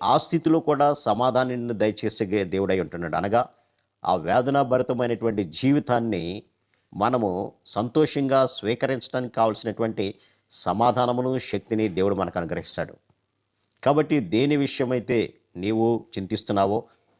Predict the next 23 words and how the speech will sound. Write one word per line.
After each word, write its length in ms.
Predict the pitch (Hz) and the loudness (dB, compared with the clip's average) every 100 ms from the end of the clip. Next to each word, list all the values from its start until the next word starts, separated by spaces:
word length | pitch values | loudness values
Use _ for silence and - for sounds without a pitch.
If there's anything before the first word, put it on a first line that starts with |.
| _ _ _ - | _ _ _ 2
ఆ 140 | 113 | 4
విషయాన్ని 500 | 139 147 - 165 160 | 4 2 2 4 4
నీవు 160 | 151 143 | 4 2
పక్కన 340 | - - 135 | 0 -2 -2
పెట్టేసి, 680 | 127 113 127 - 107 87 104 _ _ _ _ - | -2 -2 -2 0 -2 -2 -6 _ _ _ _ -6
దానిని 360 | 80 120 143 | 0 2 2
బట్టి 320 | 135 143 160 151 | 2 2 2 2
దేవుని 360 | 117 131 127 | 2 2 0
గనక 200 | 123 120 | -4 -2
స్తుతిస్తూ 600 | 120 - 107 120 - 127 | -4 -4 -8 -8 -4 -4
ప్రార్థన, 460 | 113 92 107 90 117 | 0 0 0 0 -2
విజ్ఞాపనల 640 | 92 87 101 110 117 113 - 110 | -2 -4 -2 -2 -2 -6 -2 -2
చేత 300 | - 98 87 _ _ _ - | 0 -2 -2 _ _ _ -4
నీవు 140 | 107 107 | 0 2
దేవునికి 480 | 92 113 127 117 | 2 0 0 0
విన్నపం 420 | 90 92 117 123 104 | -2 -2 -2 -2 -4
చేసినప్పుడు 540 | 101 - 95 107 98 - _ _ _ - | -4 -4 -4 -2 -2 -4 _ _ _ -12
నీ 200 | 90 92 | -6 -4
జీవితాలకే 600 | 76 98 101 95 101 92 | -4 -4 0 -2 -2 -4
నెమ్మదిని 420 | 87 87 92 90 | -4 -4 -6 -6
దయచేస్తానని 640 | 80 82 95 - 92 90 90 | -6 -6 -8 -8 -8 -8 -6
దేవుడు 240 | 85 87 | -4 -2
వాగ్దానం 420 | 82 80 - 85 | -2 -2 -4 -10